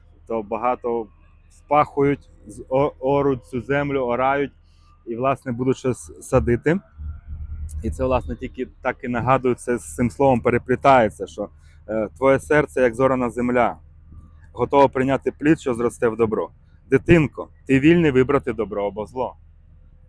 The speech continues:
Бачимо цю вільність знову. Марія каже, Ти вільний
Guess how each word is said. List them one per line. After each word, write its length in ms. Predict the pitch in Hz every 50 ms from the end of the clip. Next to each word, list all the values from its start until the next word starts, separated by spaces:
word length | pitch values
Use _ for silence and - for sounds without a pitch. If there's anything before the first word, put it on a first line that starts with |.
| _ -
Бачимо 440 | 110 120 - - 135 135 131 131 117
цю 200 | - - 127 117
вільність 480 | 120 151 160 151 147 131 113 101 90
знову. 340 | 101 110 110 110 120 139 139 _ _ _ _ _ _
Марія 220 | 110 113 120 127 123
каже, 260 | - 123 120 113 117 - -
Ти 100 | 127 110
вільний 480 | 110 127 156 156 127 95 80 80 -